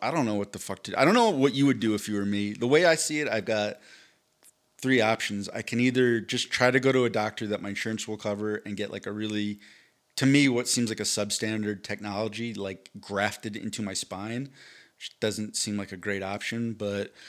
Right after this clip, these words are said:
option two would be to, um,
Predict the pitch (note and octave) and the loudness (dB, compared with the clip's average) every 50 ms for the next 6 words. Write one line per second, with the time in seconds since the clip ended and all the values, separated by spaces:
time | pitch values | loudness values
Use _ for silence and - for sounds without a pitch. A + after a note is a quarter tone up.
0 | - - - - _ _ _ _ - A2+ A#2 - - B2 A#2 G#2 G#2 - - - | -20 -20 -20 -20 _ _ _ _ 2 2 4 4 4 2 2 0 2 0 2 4
1 | D3+ D3+ D3+ D3 D3 D3 C#3+ C3+ C3+ _ - - A#2+ A#2+ A2+ G2+ A2 A#2 A2+ A2+ | 6 6 6 6 4 4 0 -2 -8 _ -16 -8 -6 -6 -6 -2 -2 0 0 0
2 | A2+ G#2 - - - - - A2 A2 A2 A2 A2 G#2+ G#2+ G#2+ - - G#2+ F#2+ F#2+ | -2 -2 -4 -4 -4 -4 -4 -4 -4 -4 -4 -6 -6 -6 -6 -6 -8 -8 -8 -8
3 | G2 G2 G2 G2 G2 | -8 -8 -10 -10 -12